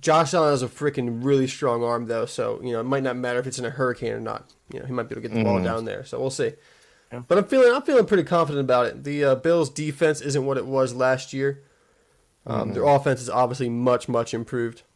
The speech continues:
Speaker 1: but I think the, uh, the weather is in our favor, other than the fact that Lamar Jackson has never played in the snow before, so.
Speaker 2: Yeah, I heard
Speaker 1: See how
Speaker 2: that
Speaker 1: that
Speaker 2: on
Speaker 1: goes.
Speaker 2: the, uh,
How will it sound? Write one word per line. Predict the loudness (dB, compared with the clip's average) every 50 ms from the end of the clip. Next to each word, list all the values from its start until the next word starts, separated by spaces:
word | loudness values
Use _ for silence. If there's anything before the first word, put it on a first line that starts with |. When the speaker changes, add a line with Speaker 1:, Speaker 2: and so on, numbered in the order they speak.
| _ -4
Speaker 1:
but | -2 -2 0 0
I | 0 0
think | 0 -2 -4 -4 -4
the, | -4 -2 0 0 2
uh, | 2 2 2 0 -2 -6 _ _ _ _
the | -8 -8
weather | -4 -2 -2 0 0 0 -2 -2 -6 _ _ _ _ _ _ _ _ _ _ _ _ -6
is | -6 -4 -2
in | 0 0
our | 0 0 -2
favor, | -4 -8 -10 -10 -12 -16 -18 _ -2
other | 0 0 2
than | 2 0
the | -4
fact | -4 -2 0 0 0 0 -2 -4 -2
that | -2 -2 -2 -4 -8 _ _ _ _ _ _ _ _ _ _ _ -8
Lamar | -4 0 2 2 2
Jackson | 2 2 2 2 2 0 -2 -4 -4
has | -4 -4
never | -4 -4 -4 -4 -4 -4 -8
played | -8 -8 -8 -8 -6 -6
in | -8 -10
the | -10
snow | -12 -10 -10 -10 -10
before, | -10 -12 -14 -14 -14 -14 -14
so. | -14 -14 -14 -14 -14 _ _ _ _ _ _ _ _ _ _ _ _ _ _ -10
Speaker 2:
Yeah, | -4 0 2 4 4 4
I |
heard | 4 2 0 2
Speaker 1:
See | 4
how | 4
Speaker 2:
that | 4 2 0
Speaker 1:
that | 0
Speaker 2:
on | -2 -2 -2
Speaker 1:
goes. | -2 -2
Speaker 2:
the, | -2 -2 -2 -2
uh, | -4